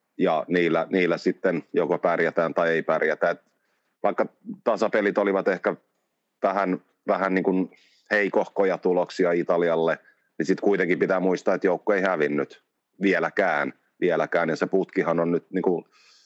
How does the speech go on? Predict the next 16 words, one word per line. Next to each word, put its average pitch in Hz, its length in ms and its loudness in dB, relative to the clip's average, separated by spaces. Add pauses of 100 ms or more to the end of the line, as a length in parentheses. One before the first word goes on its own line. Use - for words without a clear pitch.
(560)
onko 92 160 -2
se 98 120 0
nyt 98 200 0
jo 98 80 2
kolme 92 640 0
vuotta 82 680 -2
muistaakseni, 80 880 0
kaksituhatta 85 580 -2
kahdeksantoista 80 1160 -2
saattoi 78 680 -2 (600)
alkaa 85 440 0
ja 87 160 2
alkoikin 82 760 0
se - 160 -2
pitkä, 85 340 0
pitkä 85 420 -2